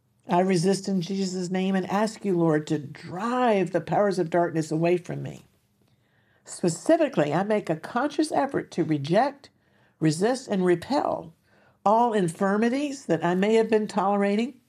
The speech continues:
pain, infection, inflammation, malignancies, allergies, viruses,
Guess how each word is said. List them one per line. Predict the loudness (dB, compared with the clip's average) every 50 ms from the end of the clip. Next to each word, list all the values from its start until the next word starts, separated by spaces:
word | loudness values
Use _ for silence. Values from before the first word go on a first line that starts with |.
| _ _ _ _ _ _ _ _ _ _ -20 _ _ _ _ _
pain, | -6 -2 0 2 2 2 0 0 -2 -2 -2
infection, | 0 0 0 0 0 0 -2 -2 -2 -6 -8 -6 -6 -6 -2
inflammation, | -2 -2 -2 -2 -2 -2 -2 0 0 -2 -2 -4 -6 -10 -10 -10 -12 -16 _ _ _ _ _ _ 2
malignancies, | 4 4 6 6 4 4 0 -2 -4 -4 -8 -8 -6 -4 -4 -6 -6 -8 -8
allergies, | -6 -4 -2 -2 0 -2 -2 -2 -4 -8 -10 -12 -14 -18 _ -8
viruses, | -4 -2 0 0 0 0 -2 -4 -6 -8 -8 -12